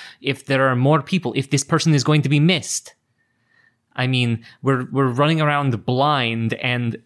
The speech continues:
going in dick first through a door has not really done well for us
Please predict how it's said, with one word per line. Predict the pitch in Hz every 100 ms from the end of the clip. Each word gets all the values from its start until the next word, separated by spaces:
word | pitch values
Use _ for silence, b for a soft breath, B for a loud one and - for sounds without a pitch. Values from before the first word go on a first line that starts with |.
| 113
going | 98 151 170 160
in | 131 147 135 101
dick | 143 151
first | - - 156 156 - - -
through | - 147
a | 135
door | 107 151 131 117
has | 110 131 107
not | 120 143 156 160 127
really | 139 143 135 131 120
done | 113 107 101 131 131
well | 123 143 139
for | 123
us | 104 87 - - -